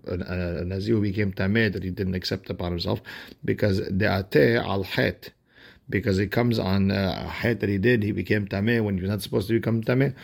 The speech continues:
Well, then, Kol Ashamot Nami Lo Lechul De Al Het Atu. Then every other Asham also, this Shimon HaTzadik should not eat, because they all come on Averot.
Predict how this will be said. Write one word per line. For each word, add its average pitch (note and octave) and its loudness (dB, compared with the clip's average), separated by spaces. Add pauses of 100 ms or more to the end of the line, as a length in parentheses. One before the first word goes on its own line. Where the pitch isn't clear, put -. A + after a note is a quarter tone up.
(200)
Well, A#2 0
then, A#2+ 0
Kol C3+ 4
Ashamot B2 0
Nami C3 2
Lo G#2+ 0
Lechul G2+ 0
De G#2+ -2
Al F#2 -2
Het G2 -8
Atu. - 2 (240)
Then A2 -4
every A#2+ 2
other A2+ 0
Asham G#2+ -2
also, A#2 0
this G#2 -2
Shimon G#2+ -2
HaTzadik G2+ -2
should - -6
not G#2 -2
eat, A2 -2 (320)
because G#2+ 2
they A2 4
all D3 4
come G#2 0
on G2+ -2
Averot. G2 -4